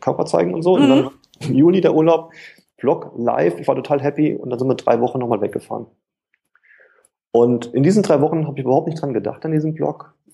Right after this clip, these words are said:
Speaker 1: und kam zurück. Und da war tatsächlich meine Mailbox voll mit Nachrichten, mein E-Mail-Postfach voll mit E-Mails, mit Anfragen von Leuten, die das richtig cool fanden. Und dabei waren, da waren vier Artikel in diesem Blog drin. Also war echt nicht so viel.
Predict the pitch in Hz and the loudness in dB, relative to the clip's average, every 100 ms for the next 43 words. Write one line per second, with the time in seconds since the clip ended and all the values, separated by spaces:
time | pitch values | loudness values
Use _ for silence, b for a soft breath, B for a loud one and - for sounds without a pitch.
0 | _ 120 - 131 - 120 139 139 - _ | _ -14 -2 -2 0 2 2 0 -16 _
1 | _ 113 117 117 120 - 135 127 - - | _ -2 0 0 -2 0 0 0 -4 -18
2 | _ 123 120 110 135 139 - - 131 120 | _ -4 -2 0 0 0 -2 -2 -2 -4
3 | 113 131 139 - 131 - - - 123 117 | -6 -4 -6 -6 -8 -6 -8 -2 2 4
4 | 113 - 139 135 135 - 131 - - 135 | 4 2 2 2 -2 -2 -4 -4 -2 0
5 | 127 120 - 135 120 131 - - 120 - | 0 -2 0 0 2 0 0 -6 -4 -2
6 | 139 - 117 127 - 117 117 - 120 123 | -2 0 -2 -2 0 2 2 0 -2 -2
7 | - 143 135 - 147 143 120 120 151 156 | -2 -2 -4 0 -2 2 -2 -2 -8 -8
8 | b b b b b _ 110 104 110 117 | b b b b b _ 0 2 4 2
9 | - 107 113 - 143 - 170 151 101 95 | 0 -6 -10 -6 -4 -2 -2 -2 -2 -6
10 | 95 - - - 98 107 139 139 139 127 | -8 -12 -12 -6 0 0 0 0 -2 -2
11 | - - 139 180 | -4 0 2 2